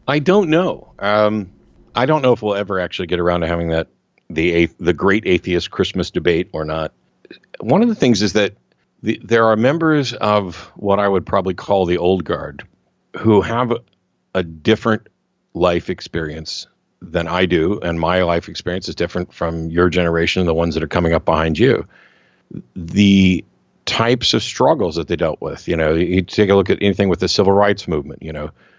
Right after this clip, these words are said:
um, African Americans a hundred years ago and fifty years ago and thirty years ago, they, they have different life experiences. I, I see a lot of problems in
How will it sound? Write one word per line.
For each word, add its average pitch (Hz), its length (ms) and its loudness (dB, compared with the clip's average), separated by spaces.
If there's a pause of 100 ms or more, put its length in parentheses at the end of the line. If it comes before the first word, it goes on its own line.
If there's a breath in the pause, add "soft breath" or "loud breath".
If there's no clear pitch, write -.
(300 soft breath)
um, 80 480 -2
African 98 360 0
Americans 95 600 0
a - 100 -6
hundred 87 280 -2
years 98 220 2
ago 98 220 2
and 85 120 0
fifty 95 220 -2
years 90 260 0
ago 92 220 0
and 78 120 -4
thirty 98 260 2
years 80 220 0
ago, 82 280 2
they, 87 220 -2
they 98 100 0
have 107 200 2
different 117 340 0
life 92 240 -2
experiences. 101 760 -4 (640)
I, 92 220 -2
I 98 80 0
see 208 240 2
a 165 80 6
lot 113 260 2
of - 140 0 (220)
problems 95 840 -2 (200)
in 110 440 4